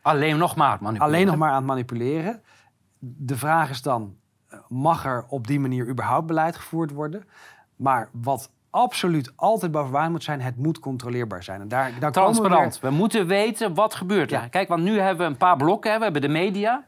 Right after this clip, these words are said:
Speaker 1: die onderdeel
Speaker 2: Ja.
Speaker 1: uitmaken van deze machine die ons manipuleert. We hebben de politiek
Speaker 2: wetenschap.
Speaker 1: en de wetenschap.
Speaker 2: Ja.
Speaker 1: En allemaal
Speaker 2: En de rechtspraak. En daarom
Speaker 1: Ja.
Speaker 2: hebben we daar zo op gefocust. Die rechtspraak,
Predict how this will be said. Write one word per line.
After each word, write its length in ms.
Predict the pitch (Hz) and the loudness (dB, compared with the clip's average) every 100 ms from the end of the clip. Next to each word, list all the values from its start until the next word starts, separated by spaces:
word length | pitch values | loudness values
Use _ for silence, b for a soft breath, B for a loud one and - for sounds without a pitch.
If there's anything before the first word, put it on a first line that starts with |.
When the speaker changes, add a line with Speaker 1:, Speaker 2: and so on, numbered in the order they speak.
| _ | _
Speaker 1:
die 380 | 135 175 180 - - | -6 -2 -2 -4 -6
onderdeel 460 | 185 190 151 175 | -2 0 2 2
Speaker 2:
Ja. 60 | 165 | 2
Speaker 1:
uitmaken 520 | 165 165 160 156 156 143 | 2 2 2 2 0 -6
van 440 | - 175 151 131 | 2 2 2 -2
deze 240 | 147 139 | -2 -2
machine 560 | 135 135 - 190 175 135 | -2 -2 -2 0 0 0
die 160 | 143 147 | -2 -4
ons 200 | 143 - | -4 -4
manipuleert. 680 | 135 131 127 123 120 113 B B B | -4 -6 -8 -6 -6 -8 B B B
We 80 | - | -4
hebben 480 | 110 107 101 101 98 | -2 -2 -4 -4 -6
de 60 | |
politiek 200 | 98 113 | -6 -4
Speaker 2:
wetenschap. 500 | 120 170 285 - 160 | 0 2 2 2 2
Speaker 1:
en 140 | 240 220 | 2 2
de 100 | 156 | 0
wetenschap. 680 | 254 254 - - 104 - - | -2 -4 -6 -6 -10 -12 -6
Speaker 2:
Ja. 160 | 143 - | -6 -4
Speaker 1:
En 180 | 156 160 - | -4 -4 2
allemaal 400 | 202 240 190 185 | 2 2 2 4
Speaker 2:
En 380 | 208 214 262 262 - | 4 2 0 -2 -12
de 200 | - 139 | -10 -4
rechtspraak. 640 | 127 151 - - 107 95 95 | -2 -2 -4 -8 -4 -4 -4
En 100 | 113 | -2
daarom 280 | 131 165 165 | 2 4 4
Speaker 1:
Ja. 80 | |
Speaker 2:
hebben 220 | 156 147 135 | 2 0 -6
we 80 | |
daar 260 | 135 151 165 | 0 2 2
zo 140 | 147 | 0
op 120 | 135 120 | -4 -6
gefocust. 720 | 120 143 135 160 233 - - B B B _ | -10 -4 -4 -4 -8 -10 -16 B B B _
Die 180 | 135 | -6
rechtspraak, 680 | 127 208 - - 131 123 - | -2 -4 -6 -6 -2 -2 -4